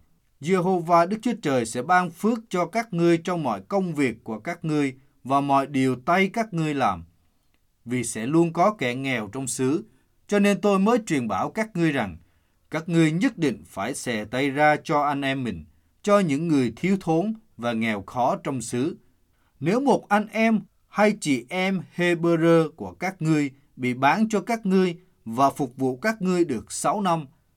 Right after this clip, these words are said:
thì sang năm thứ bảy, các ngươi phải phóng thích họ. Khi trả tự do cho họ, thì các ngươi không được để họ ra đi tay không. Các ngươi phải lấy từ trong bầy chiên, từ sân đập lúa và từ bàn ép rượu mình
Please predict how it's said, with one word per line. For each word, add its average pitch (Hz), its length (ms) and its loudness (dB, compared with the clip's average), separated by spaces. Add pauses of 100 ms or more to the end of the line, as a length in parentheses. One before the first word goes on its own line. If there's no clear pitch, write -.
(120)
thì 113 200 -2
sang 202 340 2
năm 196 240 2
thứ 240 160 -2
bảy, 135 340 -2 (360)
các 226 180 -2
ngươi 208 180 6
phải 117 320 -4
phóng 208 300 -4
thích 247 180 0
họ. 107 300 -4 (380)
Khi 196 200 2
trả 131 260 0
tự 127 180 -2
do 165 320 2
cho 175 180 0
họ, 120 320 0 (260)
thì 151 140 -2
các 233 220 -2
ngươi 214 240 6
không 202 280 0
được 135 240 0
để 127 200 -4
họ 160 320 0
ra 160 240 2
đi 165 240 4
tay 156 220 -6
không. 139 320 -6 (380)
Các 214 200 -4
ngươi 180 200 4
phải 110 240 -4
lấy 156 340 0
từ 127 160 0
trong 185 260 -2
bầy 113 240 0
chiên, 190 340 2 (280)
từ 127 140 0
sân 214 300 0
đập 131 260 -4
lúa 165 340 2 (320)
và 131 160 0
từ 143 220 0
bàn 135 320 2
ép 226 260 -2
rượu 127 240 0
mình 117 260 -4